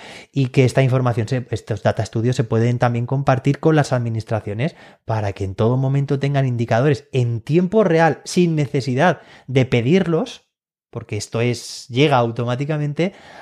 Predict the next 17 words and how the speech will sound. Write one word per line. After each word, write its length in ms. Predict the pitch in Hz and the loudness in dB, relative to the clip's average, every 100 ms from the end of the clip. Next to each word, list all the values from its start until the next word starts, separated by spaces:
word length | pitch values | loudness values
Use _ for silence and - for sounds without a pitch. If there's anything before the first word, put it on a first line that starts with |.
| - | -2
a 120 | 147 | 2
las 140 | 156 156 | 2 2
administraciones, 540 | 147 135 120 131 190 | -2 -2 -4 -2 0
es 40 | 165 | 0
decir, 280 | 175 147 | 0 -2
tienen 240 | - 190 165 | 0 0 2
un 120 | 147 | 0
panel 220 | 147 185 | 0 2
de 80 | 214 | 2
control 380 | 202 190 214 214 | 0 0 -2 -2
de 160 | 143 147 | -4 0
cómo 220 | 196 185 | 0 0
están 180 | 175 170 | 0 -2
funcionando 420 | 175 170 190 196 | -2 -2 0 -2
todos 360 | - - 196 180 | -4 2 4 6
los 100 | 156 | 2
centros 400 | 170 190 180 | 2 2 0